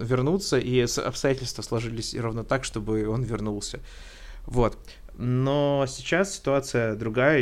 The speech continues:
если Цунода не п-, точнее как, ситуация, можно сказать, та, та, та же, да, если Цунода не получит,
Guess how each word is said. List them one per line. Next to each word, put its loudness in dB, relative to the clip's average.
если -6
Цунода 0
не 0
п-, -10
точнее -2
как, 0
ситуация, 4
можно 4
сказать, 0
та, 4
та, 6
та 8
же, -2
да, 4
если -2
Цунода 4
не 2
получит, 4